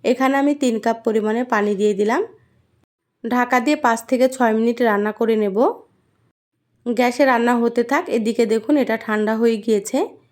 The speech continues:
এবার আমি ছুরি দিয়ে কেটে নিচ্ছি। তো এখানে আমি আমার পছন্দ মতো করে কেটে নিচ্ছি, আপনারা আপনাদের পছন্দ মতো করে কেটে নেবেন। আর এটা কিন্তু পুরোপুরি ঠান্ডা করে কাটতে হবে,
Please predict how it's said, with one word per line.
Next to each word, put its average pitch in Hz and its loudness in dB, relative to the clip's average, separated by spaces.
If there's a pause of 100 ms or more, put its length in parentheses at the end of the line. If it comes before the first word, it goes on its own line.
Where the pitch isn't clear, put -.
(400)
এবার 226 2
আমি 226 0
ছুরি 226 -2
দিয়ে 254 0
কেটে 233 0
নিচ্ছি। 202 -4 (800)
তো - -18
এখানে 277 2
আমি 294 4
আমার 233 0
পছন্দ 220 -2
মতো 220 -2
করে 240 0
কেটে 233 0
নিচ্ছি, 202 -4 (760)
আপনারা 214 -2
আপনাদের 214 -4
পছন্দ 208 -2
মতো 202 -4
করে 240 -2
কেটে 233 0
নেবেন। 190 -4 (960)
আর 220 2
এটা 247 2
কিন্তু 285 2
পুরোপুরি 247 2
ঠান্ডা 226 -2
করে 240 2
কাটতে 214 -2
হবে, 220 0